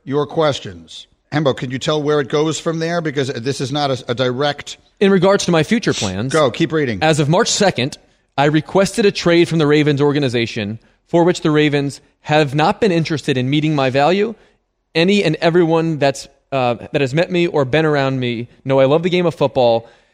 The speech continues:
Speaker 2: and my dream is to help a team win the Super Bowl.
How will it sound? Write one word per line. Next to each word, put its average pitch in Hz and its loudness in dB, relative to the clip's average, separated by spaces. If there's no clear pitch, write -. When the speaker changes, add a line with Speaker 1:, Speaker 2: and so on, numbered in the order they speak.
Speaker 2:
and 139 0
my 135 2
dream 160 0
is 143 -6
to 139 -4
help 156 0
a 170 0
team 147 -2
win 123 -2
the 110 -4
Super 135 -2
Bowl. - -10